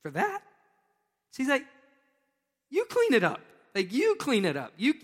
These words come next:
you need to do that," right? She's holding him accountable, right? That's good, right? And so he's, you know, he's giving her a little pushback, and she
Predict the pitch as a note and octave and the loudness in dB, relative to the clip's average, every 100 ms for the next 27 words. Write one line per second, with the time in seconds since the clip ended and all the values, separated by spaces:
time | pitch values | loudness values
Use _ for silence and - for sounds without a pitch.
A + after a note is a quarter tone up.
0 | - F3+ G4+ A#4+ E4 F#3 E3 C#3 D#3+ B2 | -18 -8 -6 -2 -2 -2 -4 -4 -6 -6
1 | F#2 - C#3 B3+ D4 - _ - A#3 A3 | -12 -8 -2 -2 -2 -14 _ -10 -6 0
2 | G#3 G#3 F#3+ F3 A#3 A#3+ E3+ C#3 C#3+ D#3+ | 0 0 -2 -2 -2 -2 -4 -4 -2 -2
3 | E3 F3 - F#3+ A3 A3+ - _ - F3 | -4 -8 -4 -2 -2 -6 -16 _ -6 -2
4 | A3 A3 - - F3 F3+ E3 G3 F3+ - | -2 -2 -14 -8 -6 -2 -2 -2 -6 -14
5 | _ F#3 F3 G#3 F#3 A3 G3+ F#3+ G3 F#3 | _ -4 -2 -2 0 0 0 0 -2 -2
6 | C4 - - B2+ G#2+ - C#3+ C#3 F#3+ | -4 -4 -8 -12 -12 -12 -12 -10 -12